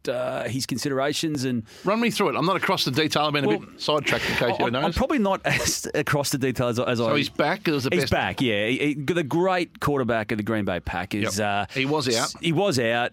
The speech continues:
Speaker 1: delayed his return.
Speaker 2: Was
Speaker 1: missed
Speaker 2: pretty
Speaker 1: a
Speaker 2: indignant to them for a while.
Speaker 1: Yeah, very much so. Felt that he wasn't being treated with due respect on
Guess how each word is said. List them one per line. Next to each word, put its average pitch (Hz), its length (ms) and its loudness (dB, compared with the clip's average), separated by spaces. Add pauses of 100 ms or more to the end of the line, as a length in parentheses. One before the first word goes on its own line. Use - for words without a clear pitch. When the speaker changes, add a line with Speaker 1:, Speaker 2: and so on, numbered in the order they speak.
(100)
Speaker 1:
delayed 151 480 2
his 143 180 0
return. 123 680 0
Speaker 2:
Was 120 80 2
Speaker 1:
missed 147 120 0
Speaker 2:
pretty 123 220 0
Speaker 1:
a - 20 0
Speaker 2:
indignant 117 380 -2
to 110 80 -4
them 104 180 -4
for - 80 -6
a 101 80 -2
while. 135 240 -2
Speaker 1:
Yeah, 135 240 0
very 139 180 -2
much 120 180 0
so. 127 360 0
Felt 156 320 -4
that 139 80 -2
he 120 80 0
wasn't 120 340 -2
being 117 220 -2
treated 120 220 -4
with 107 160 -6
due 127 160 -4
respect 117 500 -4
on 101 420 -2